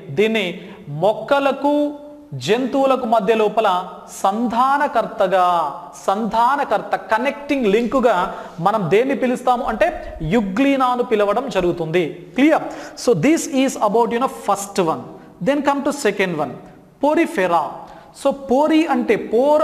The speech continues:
అంటే అర్థం ఏంటి అంటే రంధ్రము లేదా రంధ్రాలు. So fera అంటే అర్థం ఏంటి అంటే కలిగి ఉండడం.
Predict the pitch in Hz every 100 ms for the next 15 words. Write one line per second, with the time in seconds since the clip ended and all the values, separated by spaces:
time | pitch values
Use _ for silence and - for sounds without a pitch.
0 | 302 254 247 277 220 214 233 220 214 208
1 | 214 170 175 - - 170 190 220 196 196
2 | 190 185 165 151 - - - - 180 175
3 | 202 208 175 185 202 196 180 151 - -
4 | - - - - - 202 - 220 269 302
5 | 302 254 247 277 226 208 226 214 214 208
6 | 220 170 185 - - 202 214 254 220 302
7 | 220 185 175 165 143